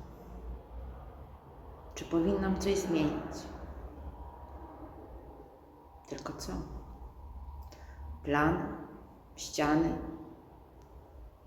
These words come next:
Czy obcięcie końcówek włosów będzie mi się liczyć?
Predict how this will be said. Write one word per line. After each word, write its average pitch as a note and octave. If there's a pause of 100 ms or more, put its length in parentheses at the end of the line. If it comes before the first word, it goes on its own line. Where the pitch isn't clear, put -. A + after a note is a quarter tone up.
(540)
Czy -
obcięcie D#3+
końcówek D#3
włosów - (180)
będzie D#3
mi -
się -
liczyć? -